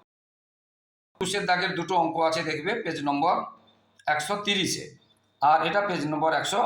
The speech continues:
আর উদাহরণে দেখবে একুশের দাগে দুটো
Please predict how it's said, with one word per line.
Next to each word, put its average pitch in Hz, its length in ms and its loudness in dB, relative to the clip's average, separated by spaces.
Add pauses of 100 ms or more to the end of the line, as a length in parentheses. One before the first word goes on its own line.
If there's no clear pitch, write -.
(2000)
আর 147 240 6
উদাহরণে 190 400 2 (220)
দেখবে 170 220 -2 (340)
একুশের 160 300 -4
দাগে 160 300 -2
দুটো 151 160 -4